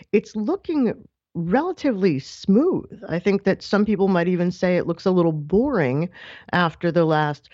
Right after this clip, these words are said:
four years of what we had become accustomed to in the White House. You know, we don't have sort of, um, the ranting going on. We don't have the, uh,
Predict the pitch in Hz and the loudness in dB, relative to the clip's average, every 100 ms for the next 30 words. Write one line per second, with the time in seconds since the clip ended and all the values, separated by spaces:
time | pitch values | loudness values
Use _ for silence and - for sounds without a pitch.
0 | - _ _ - - 185 165 160 165 156 | -20 _ _ -6 2 2 2 0 0 0
1 | 135 147 156 - 151 151 143 135 - 165 | -2 -4 -4 -4 -2 -2 -2 -6 -4 -2
2 | 120 - - 247 330 190 113 - 65 - | -2 -8 -8 -6 -4 -4 -6 -6 -8 -6
3 | - 143 104 78 82 87 - - 160 170 | -4 -4 -4 -8 -10 -12 -14 -6 0 2
4 | 160 156 156 143 160 139 127 165 143 135 | 4 2 2 0 -2 -4 -2 -2 -2 -4
5 | - - - - - 104 98 85 78 - | -10 -20 -20 -20 -12 -8 -8 -8 -12 -16
6 | _ _ _ - 151 - 170 180 180 190 | _ _ _ -14 -12 -6 0 2 4 2
7 | 196 170 165 165 170 156 160 160 147 143 | 2 2 0 0 2 2 2 0 0 0
8 | 143 135 143 135 143 135 131 139 131 - | -2 -2 -2 -2 -2 -4 -4 -4 -4 -8
9 | - - _ - - - - | -16 -20 _ -18 -16 -16 -16